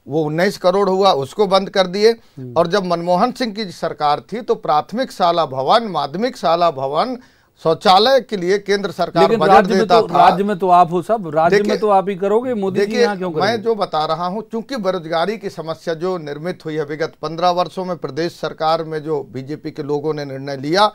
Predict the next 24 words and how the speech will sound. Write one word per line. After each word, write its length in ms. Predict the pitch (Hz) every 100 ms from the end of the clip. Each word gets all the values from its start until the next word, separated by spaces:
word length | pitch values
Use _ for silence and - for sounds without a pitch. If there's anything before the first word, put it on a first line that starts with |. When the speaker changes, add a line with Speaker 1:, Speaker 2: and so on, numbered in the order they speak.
| - -
Speaker 2:
हम्म। 120 | 131
Speaker 1:
और 100 | 156
विगत 320 | 160 202 -
छह 180 | - 220
वर्षों 320 | 226 226 -
से 120 | 185 190
जो 120 | 180
केंद्र 300 | - 202 190
सरकार 440 | - 147 147 143
ने 140 | 139 143
लिया 280 | 127 175 165
है, 140 | 127 - _ _
ये 120 | 147 175
बेरोजगारी 560 | 156 160 147 165 185
के 180 | 202 214 202
बहुत 320 | 147 151 - 180
बड़ी। 260 | 180 190
और 140 | 196 190
मैं 160 | 190
एक 100 | 196
चीज़ 200 | - 190
बताना 400 | 175 165 165 180
चाहता 360 | 175 160 156 165
हूँ, 180 | 156